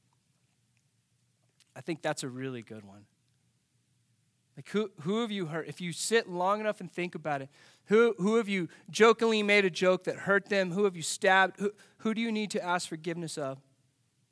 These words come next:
And then the last question I wanna ask on this is, are we wishy-washy in our convictions? Because some of us don't actually like conflict. And so what that might look like for Paul and Barnabas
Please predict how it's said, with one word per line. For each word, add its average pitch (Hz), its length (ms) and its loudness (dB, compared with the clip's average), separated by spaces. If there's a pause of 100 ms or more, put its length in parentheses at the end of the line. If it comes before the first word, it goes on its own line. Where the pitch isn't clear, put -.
(260)
And 165 140 -2
then 180 140 0
the 156 40 -2
last 165 360 2
question 160 340 -6
I 151 60 -6
wanna 147 180 -8
ask 135 320 -12
on 139 120 -12
this 131 220 -12
is, 131 300 -14 (760)
are 151 120 0
we 214 400 -4 (140)
wishy-washy 151 960 -4
in 135 100 -10
our 131 100 -10
convictions? 131 840 -14 (1200)
Because 151 240 -8
some 165 260 0
of 190 120 0
us 165 160 -4
don't 160 400 -2 (100)
actually 139 440 -8
like 120 320 -10
conflict. 127 680 -10 (1120)
And 139 120 -10
so 170 340 2
what 151 220 -4
that 165 160 0
might 156 260 -6
look 156 180 -4
like 165 300 -2
for 156 140 -14
Paul 151 380 -8
and 147 100 -8
Barnabas 156 600 -8